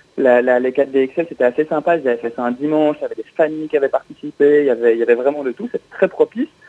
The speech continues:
Et nous, ici, ben, on a la chance d'avoir des gens qui vont, qui viennent de Hollande, on a quelques personnes qui descendent d'Allemagne, on a des Parisiens qui remontent, du milieu coursier, on a vraiment de tout, on a des personnes probablement qui viennent de Liège,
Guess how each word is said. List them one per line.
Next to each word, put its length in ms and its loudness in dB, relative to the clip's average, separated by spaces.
Et 80 0
nous, 140 0
ici, 260 -4
ben, 120 4
on 100 4
a 80 4
la 100 2
chance 240 -2
d'avoir 300 2
des 160 0
gens 160 0
qui 100 -12
vont, 280 -6
qui 100 -16
viennent 200 -4
de 80 2
Hollande, 500 2
on 100 -4
a 60 -8
quelques 240 -4
personnes 360 -4
qui 60 -12
descendent 380 -8
d'Allemagne, 600 0
on 80 -4
a 80 0
des 100 0
Parisiens 560 0
qui 140 -4
remontent, 400 -2
du 60 -8
milieu 220 -4
coursier, 580 -4
on 80 -6
a 80 4
vraiment 300 2
de 80 0
tout, 320 -4
on 100 0
a 60 0
des 120 0
personnes 300 -2
probablement 460 0
qui 100 -10
viennent 180 -4
de 100 2
Liège, 360 0